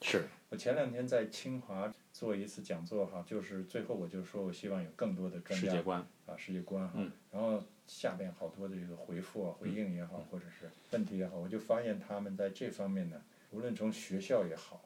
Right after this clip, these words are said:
Speaker 2: 还是学生本人自己自身也好，
Speaker 1: 嗯哼。
Speaker 2: 都在有意识地努力，
Speaker 1: 嗯。
Speaker 2: 增加自己这个
Speaker 1: 国际观，
Speaker 2: 拓宽这，
Speaker 1: 国际观。
Speaker 2: 拓宽这个视野。
Speaker 1: 嗯，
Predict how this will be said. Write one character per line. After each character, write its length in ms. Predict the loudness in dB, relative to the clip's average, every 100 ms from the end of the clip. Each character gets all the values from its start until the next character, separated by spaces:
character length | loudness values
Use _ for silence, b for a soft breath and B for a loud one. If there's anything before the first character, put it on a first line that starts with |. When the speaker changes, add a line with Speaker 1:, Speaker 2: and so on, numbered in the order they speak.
| -8
Speaker 2:
还 120 | -6
是 140 | -4 -6
学 200 | -4 -4
生 220 | 0 0
本 140 | 0
人 320 | -4 -8 -10 -8
自 180 | -2 -2
己 260 | -2 -10 -12
自 180 | -10 -6
身 220 | -2 0
也 100 | -2
好， 140 | -4
Speaker 1:
嗯 120 | -6 -4
哼。 160 | -4 -2
Speaker 2:
都 100 | 0
在 140 | 2
有 180 | 2 0
意 200 | -2 -2
识 180 | -2 -2
地 60 | -2
努 200 | -2 -8
力， 140 | -14 -16 b b
Speaker 1:
嗯。 100 | 4
Speaker 2:
增 220 | 4 6
加 140 | 6 6
自 160 | 4
己 200 | 0 -4 -10 -20 -20 -8
这 80 | -6
个 40 |
Speaker 1:
国 240 | 2 8 10
际 140 | 12
观， 240 | 12 10
Speaker 2:
拓 100 | 8
宽 40 | -2
这， 60 | 4
Speaker 1:
国 140 | 6
际 120 | 6
观。 200 | 8 8
Speaker 2:
拓 0 |
宽 140 | 8 6
这 80 | 6
个 80 |
视 280 | 6 8 8
野。 60 | 6
Speaker 1:
嗯， 200 | 4